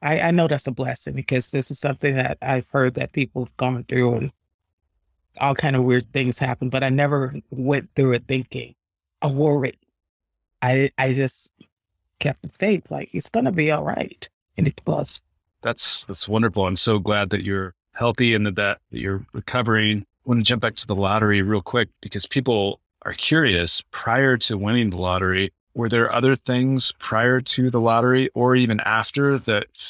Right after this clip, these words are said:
Speaker 2: you have used visualization for
Speaker 1: Oh,
Speaker 2: things
Speaker 1: yeah.
Speaker 2: to come? Like, can you give a couple examples of those?
Speaker 1: Well, the house that I owned at the time,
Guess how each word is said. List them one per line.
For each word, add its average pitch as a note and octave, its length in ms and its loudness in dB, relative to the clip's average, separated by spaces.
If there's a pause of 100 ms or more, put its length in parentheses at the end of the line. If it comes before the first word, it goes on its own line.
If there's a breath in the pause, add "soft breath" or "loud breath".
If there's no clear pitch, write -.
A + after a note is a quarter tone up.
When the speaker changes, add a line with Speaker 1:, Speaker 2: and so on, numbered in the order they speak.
(160)
Speaker 2:
you B2 120 2
have G#2+ 80 2
used A2+ 440 2
visualization A2+ 960 0 (260)
for A#2+ 280 -4
Speaker 1:
Oh, - 40 -4
Speaker 2:
things A3 300 4
Speaker 1:
yeah. C#3+ 40 -6
Speaker 2:
to A#2 140 -8
come? A#2 360 -4 (180)
Like, A#2 140 -10
can B3 120 2
you A#2+ 80 2
give A#2+ 160 0
a A#2 60 -4
couple B2+ 260 0
examples A#2+ 480 0
of A2 80 -4
those? B2 400 0 (580)
Speaker 1:
Well, G3 520 2
the E3 160 -2
house G3 360 -2
that D#3+ 160 -4
I D#3 340 -4 (300)
owned E3+ 300 2
at D3 140 -2
the D3 80 -8
time, E3 540 -4